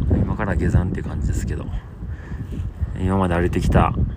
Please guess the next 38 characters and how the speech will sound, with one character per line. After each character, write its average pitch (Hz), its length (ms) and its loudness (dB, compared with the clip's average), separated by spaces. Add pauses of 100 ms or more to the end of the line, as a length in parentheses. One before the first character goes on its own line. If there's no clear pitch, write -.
(140)
え 78 520 -4
ー - 20 -16
っ - 100 -14
と、 90 180 -2
伊 107 60 0
豆 113 120 2
半 117 200 0
島 78 120 -8
も - 200 -6 (360)
多 104 140 -4
分 82 180 -4
ち - 80 -6
ょ - 40 -2
ろ 92 60 -2
っ 90 40 -4
と - 160 -8
見 73 120 -6
え 67 40 -10
て 73 100 -8
て、 - 180 -8 (1600)
で、 90 120 -2
上 104 140 2
か 107 100 0
ら 101 260 2 (280)
眺 107 240 0
め 101 80 0
る 92 60 -2
と 104 120 -2
ね、 95 220 0 (280)
え 92 120 -8
ー、 - 20 -4
三 104 140 -2
島、 101 500 -4
昨 113 140 -2 (140)
日 85 40 -4
で 80 80 -6
す - 120 -12
ね、 143 180 -2